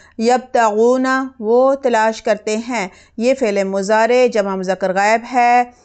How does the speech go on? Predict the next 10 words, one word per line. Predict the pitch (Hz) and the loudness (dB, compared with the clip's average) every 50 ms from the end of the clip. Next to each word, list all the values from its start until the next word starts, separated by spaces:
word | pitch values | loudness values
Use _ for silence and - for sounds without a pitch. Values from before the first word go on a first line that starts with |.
| - - _ _ _ - | -20 -20 _ _ _ -4
इब्तगा | 262 269 240 233 254 262 269 262 240 226 247 247 247 254 254 254 | -2 -2 0 -2 0 0 0 0 2 2 2 2 2 2 2 2
यब्तगी | 240 233 226 240 247 226 254 240 - 254 240 240 220 220 240 247 247 254 | 2 2 2 0 2 0 -2 -2 0 0 0 0 0 -2 -4 -4 -4 -4
से | 240 - 240 208 | -2 -2 -2 0
बस्तर | 202 202 202 - - 240 226 233 | 0 -2 -2 -2 -2 -2 -2 0
है, | 240 254 254 269 269 - _ _ _ _ _ _ - | 0 0 0 0 0 -4 _ _ _ _ _ _ -2
इब्तिगाउन | 254 262 233 254 254 254 240 220 202 202 214 220 226 226 233 233 - - 233 214 202 190 190 196 190 _ _ _ _ | -2 0 0 -2 -2 0 -2 0 0 2 2 2 4 4 2 2 0 -2 -4 -4 -4 -6 -6 -8 -14 _ _ _ _
तलाश | 226 220 220 214 214 214 214 - | -2 0 0 0 0 -2 -4 -4
करना। | - 208 196 196 196 196 196 190 190 - _ _ _ _ _ | -4 -2 -2 -2 -4 -4 -6 -6 -10 -18 _ _ _ _ _
इला | 226 233 240 233 233 226 | -2 0 2 2 2 4
रब्बिहिम | 226 220 208 196 190 196 254 277 269 262 277 277 277 | 2 2 0 0 -4 -4 -4 -4 -2 -2 -2 -2 -2